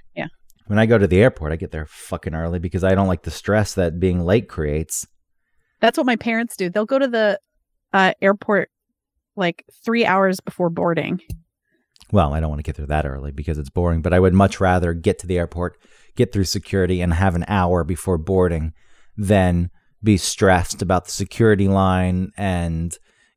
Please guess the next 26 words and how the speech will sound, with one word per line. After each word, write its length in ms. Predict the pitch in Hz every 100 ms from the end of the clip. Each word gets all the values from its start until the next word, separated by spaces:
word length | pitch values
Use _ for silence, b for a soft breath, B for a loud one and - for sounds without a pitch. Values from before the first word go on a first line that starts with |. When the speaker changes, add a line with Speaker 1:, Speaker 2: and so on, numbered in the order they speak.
| -
Speaker 2:
getting 260 | 101 98
to 120 | - 98
my 160 | 92
gate 420 | 85 92 85 -
because 380 | 95 82 92 82
the 80 | 82
Speaker 1:
Mm. 80 | 98
Speaker 2:
boarding 320 | 92 90 87
is 80 | 85
starting 640 | - 95 87 85 85 85
in 380 | 85 80 80 80
twenty 340 | - 95 92 90
minutes. 540 | 87 82 - - - _ _ _ _ _ _ _ _ _ _ _ _ _ _ _ -
Speaker 1:
I 40 |
just 140 | 262 285
always 200 | 220 220
think, 360 | 214 202 - - _ _
I 40 | 311
don't 140 | 508
know, 100 | 302
I'm 120 | 220
pretty 180 | 302 508
good 140 | 330 294
at 100 | -
planning 520 | - 185 180 160 160 _ _ _ _
timing. 480 | 185 170 131 170